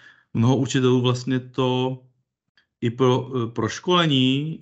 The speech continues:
třeba, mm, nedá hned na první dobrou, potřebují nějaký čas, potřebují nějakou pozornost tomu věnovat, ale pakliže prostě do toho pustí ty studenty, tak jak jste to udělali vy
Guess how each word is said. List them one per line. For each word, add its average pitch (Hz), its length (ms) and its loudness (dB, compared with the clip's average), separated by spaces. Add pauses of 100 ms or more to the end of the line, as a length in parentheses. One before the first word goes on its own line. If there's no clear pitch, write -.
(120)
třeba, 127 800 -2 (240)
mm, 113 720 -6
nedá 127 300 2
hned 139 200 0
na 131 80 -2
první 131 320 -4
dobrou, 123 520 0
potřebují 127 440 -2
nějaký 123 340 -2
čas, 123 400 -6
potřebují 120 880 -4
nějakou 107 300 -6
pozornost 113 440 -2
tomu 131 220 0
věnovat, 110 500 0 (300)
ale 110 160 -2
pakliže 127 440 -2
prostě - 300 -8
do 127 100 -2
toho 127 180 -2
pustí 123 360 -4
ty 131 100 -8
studenty, 117 640 -2
tak 110 100 -4
jak 113 120 -8
jste - 140 -12
to 123 120 0
udělali 120 300 2
vy 120 380 -2